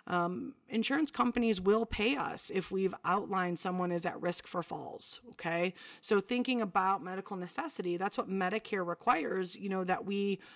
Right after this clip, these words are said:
are able to justify as medical necessity and our skill. And I've just already told you that if someone's told you that they've fallen, they're at high risk for another fall. You've actually just justified medical necessity,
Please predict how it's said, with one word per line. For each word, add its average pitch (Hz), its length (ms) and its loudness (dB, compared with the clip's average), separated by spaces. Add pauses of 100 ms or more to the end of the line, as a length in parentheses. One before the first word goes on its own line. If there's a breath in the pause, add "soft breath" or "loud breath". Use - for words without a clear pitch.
(220 loud breath)
are 185 160 6
able 196 340 4
to - 180 -4
justify 170 640 0
as 165 140 0
medical 170 360 -2
necessity 180 580 -2
and 175 140 -2
our 175 100 -2
skill. 196 560 0 (340 loud breath)
And 220 220 4 (100)
I've 208 200 2
just 254 200 0
already 226 240 4
told 269 240 0
you 254 100 2
that 185 120 2
if 175 80 -2
someone's 262 420 0
told 247 280 -2
you 180 120 0
that 175 160 -2
they've 160 160 -2
fallen, 170 540 -2
they're 180 160 4
at - 120 -4
high 214 280 2
risk 220 520 0 (220 loud breath)
for 196 160 2
another 185 280 4
fall. 170 420 0
You've 196 160 -2
actually 247 360 0
just - 280 -2
justified 185 560 -4
medical 175 300 -2
necessity, 165 640 -4